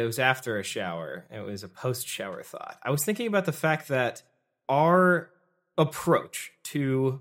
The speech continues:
Halloumi and the creation of Halloumi, one of the things that I had in mind was the value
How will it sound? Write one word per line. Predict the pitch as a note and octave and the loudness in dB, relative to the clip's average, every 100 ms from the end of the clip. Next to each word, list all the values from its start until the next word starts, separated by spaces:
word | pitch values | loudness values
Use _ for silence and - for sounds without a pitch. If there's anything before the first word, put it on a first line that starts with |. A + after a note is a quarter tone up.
| _ - | _ 0
Halloumi | B2 A2 G2 F2 - | 2 2 -2 -6 -6
and | A#2 | -6
the | |
creation | - B2+ C#3 D3 C3+ | -2 2 2 2 -2
of | |
Halloumi, | A2+ A2 G#2+ F#2+ F2+ | 0 0 0 -4 -4
one | G2 A2+ | -4 -4
of | B2 | -4
the | C3 | -6
things | - A#2 G#2+ | -4 -4 -4
that | G#2 | -4
I | G2+ | -4
had | G#2 G2 | -4 -4
in | F#2 | -2
mind | C3 D3 B2+ | 2 2 2
was | G#2 G2+ F#2 - _ _ | 0 0 -2 -6 _ _
the | A#2 | -6
value | G#2+ F2+ B2+ D#3+ D3+ F2+ | -4 0 2 4 2 -2